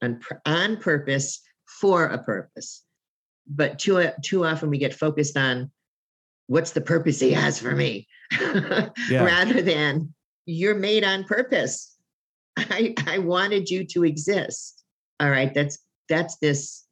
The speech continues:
Speaker 1: triune God telling me he wanted me to exist, not just humankind. He's not just saving humankind, he's saving me. What the heck? Um, how do I believe that?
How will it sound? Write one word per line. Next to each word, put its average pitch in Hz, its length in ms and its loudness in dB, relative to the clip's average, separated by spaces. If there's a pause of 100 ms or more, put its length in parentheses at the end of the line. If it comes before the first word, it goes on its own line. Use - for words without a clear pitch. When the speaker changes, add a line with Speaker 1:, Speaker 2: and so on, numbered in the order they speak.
(100)
Speaker 1:
triune 156 540 0
God 151 300 0
telling 131 400 -4
me 147 140 2
he 143 220 -2
wanted 127 420 -2
me 139 360 0
to 151 180 -2
exist, 180 480 -4
not 147 160 0
just 143 280 -6
humankind. 165 760 -2 (160)
He's 156 180 0
not 151 180 0
just 151 240 -2
saving 147 340 2
humankind, 165 680 -2
he's 151 200 -2
saving 127 400 -2
me. 151 420 -2 (640)
What 165 260 -2
the 196 80 -2
heck? 190 340 -2 (520)
Um, 165 560 4
how 160 200 0
do 156 120 0
I 147 100 0
believe 147 520 -2
that? 226 340 0